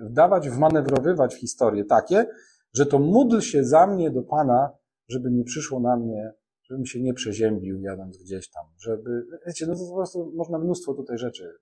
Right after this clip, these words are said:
tak? No gram jakoś po prostu idiotycznie, nie wiem, na giełdzie albo z jakimiś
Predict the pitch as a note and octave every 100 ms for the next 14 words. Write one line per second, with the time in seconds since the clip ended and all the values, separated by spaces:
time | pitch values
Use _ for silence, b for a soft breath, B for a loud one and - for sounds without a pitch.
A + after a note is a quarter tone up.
0 | - B2 _ _ _ _ _ _ _ _
1 | _ - _ _ _ _ _ - D3 B2+
2 | E3 G3+ F#3 - - - - C#3+ D#3+ -
3 | B2+ C3+ C#3 D3 C3+ A#2+ A2 G#2 G2+ A2
4 | B2+ B2 A2 G#2+ F#2+ F#2 F#2+ G2 F#2 F#2+
5 | _ G2 F#2+ - _